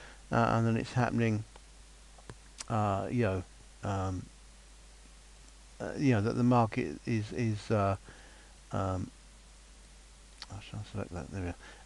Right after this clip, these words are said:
uh, is available. Okay, so we know the volume's there.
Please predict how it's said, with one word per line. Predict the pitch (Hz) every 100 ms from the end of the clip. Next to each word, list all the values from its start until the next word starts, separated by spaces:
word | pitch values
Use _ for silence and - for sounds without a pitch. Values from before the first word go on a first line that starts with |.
| -
uh, | 113
is | 135 123
available. | 127 120 120 104 95 90 - - - - - - - - -
Okay, | 113 - 147 196 - - -
so | - 156
we | 151
know | 180 214
the | 175
volume's | 160 156 117 107 107 -
there. | 95 82